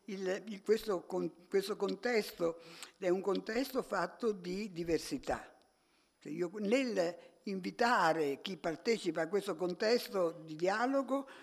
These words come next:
devo stare attenta che ci siano tutte possibilmente i punti di vista e anche gli interessi dif-, differenti, no? Quindi devo invitare gli antipatici, devo di-, invitare i,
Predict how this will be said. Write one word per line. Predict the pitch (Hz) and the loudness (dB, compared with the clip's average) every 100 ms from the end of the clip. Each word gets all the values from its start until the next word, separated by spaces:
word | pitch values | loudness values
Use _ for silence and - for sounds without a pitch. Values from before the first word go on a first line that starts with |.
| - | -20
devo | - 185 226 170 | 0 2 2 0
stare | 202 175 | 0 0
attenta | 165 - 262 294 277 - | 0 2 4 4 2 -2
che | - | -4
ci | 175 | -8
siano | 156 220 185 - | 0 4 4 2
tutte | 135 269 - 262 | 0 0 0 2
possibilmente | - 156 220 208 202 214 247 269 269 | 4 2 0 0 2 2 2 2 2
i | |
punti | 175 196 180 185 | 0 0 2 2
di | 175 | 2
vista | 185 254 269 - 269 - - - - | 2 2 2 0 0 -2 -12 -20 -4
e | 175 | 2
anche | 208 269 202 | 2 2 0
gli | |
interessi | 170 156 180 233 - 165 147 | 0 2 0 0 -2 -2 2
dif-, | 139 - | 0 0
differenti, | 156 131 165 147 131 117 - - _ _ _ _ _ | -6 -2 -2 -2 -6 -10 -14 -20 _ _ _ _ _
no? | 160 185 - - | -8 -8 -10 -6
Quindi | 208 214 165 | -2 0 4
devo | 180 190 | 4 4
invitare | 185 190 208 233 202 | 2 0 2 2 2
gli | |
antipatici, | 185 165 170 208 202 - - - 120 - - _ _ _ _ _ | 0 0 -2 0 0 0 -4 -4 -10 -14 -20 _ _ _ _ _
devo | 175 175 190 | -2 0 0
di-, | 170 196 | -2 0
invitare | 180 196 190 202 170 175 185 214 233 233 208 214 - - - - | 0 0 -2 -2 -2 -2 2 4 4 6 4 2 -10 -20 -16 -6
i, | 190 | -6